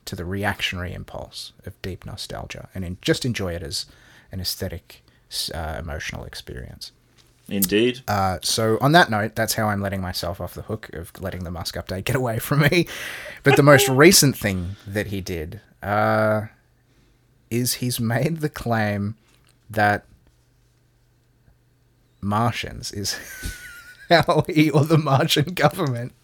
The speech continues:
Speaker 1: is how he frames it in the contracts, will not be bound by Earth law.
Speaker 2: They will not be bound by Earth law. We have it from Elon himself because there's a, a little known, um,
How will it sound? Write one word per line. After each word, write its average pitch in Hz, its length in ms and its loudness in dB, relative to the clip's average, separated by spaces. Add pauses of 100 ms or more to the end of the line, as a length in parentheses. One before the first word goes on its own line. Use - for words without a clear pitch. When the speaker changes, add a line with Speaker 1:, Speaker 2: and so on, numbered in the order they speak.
(200)
Speaker 1:
is 139 260 0
how 143 220 8
he 147 100 8
frames 151 480 4
it 123 180 -2 (680)
in 160 140 10
the 139 100 6
contracts, 117 640 4 (300)
will 139 140 6
not 139 300 6
be 127 120 2
bound 107 340 2
by 104 200 0
Earth 107 340 -6
law. 101 160 -8 (240)
Speaker 2:
They 120 100 6
will 135 140 6
not 147 180 6
be 147 80 4
bound 113 240 4
by 104 140 4
Earth 101 240 0
law. 98 240 2
We 98 140 2
have 113 200 2
it 110 160 0 (200)
from 107 440 2
Elon 101 380 2
himself 92 640 -4 (400)
because 104 800 4 (340)
there's 104 160 -4
a, 113 200 6
a 123 120 8
little 139 320 6
known, 110 500 6
um, 95 500 0